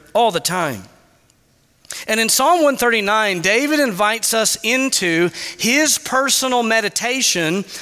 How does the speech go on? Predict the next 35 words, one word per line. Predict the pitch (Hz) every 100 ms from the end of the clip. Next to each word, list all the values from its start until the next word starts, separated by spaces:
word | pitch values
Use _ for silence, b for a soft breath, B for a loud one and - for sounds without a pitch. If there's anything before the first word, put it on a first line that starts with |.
| B
on | 196 202
the | 208
perfections | 226 214 254 233 - 196 180
of | 208 165
God. | 233 220 139 - - _ _ b b b b b _ - B
And | 226 226
his | 262 302 254
meditation | 269 247 - 247 254 254 247
is | 214
instructive | 202 - 233 247 240 208
for | - 208
us | 208 254 262 -
at | 220
a | 196
deeper | 170 240 240 220
level | 202 233 226 170 220 - B B
because | 190 208 226 175
he | 220
goes | 208 247 294 214
beyond | 240 240 262 247 226
simply | - 254 269 247
meditating | 226 196 240 277 - 240 240 226
on | 202
the | 185 180
attributes | 233 - 190 214 208 202
of | 160
God | 202 208 180 175
as | 190 190 175
a |
mere | 180 196 220 220
academic | 202 196 - 170 196 226 175 185 - B B B
or | 190 196
even | 208 196
theological | 185 202 190 180 208 214 185 - 180
pursuit. | 170 170 - 269 226 -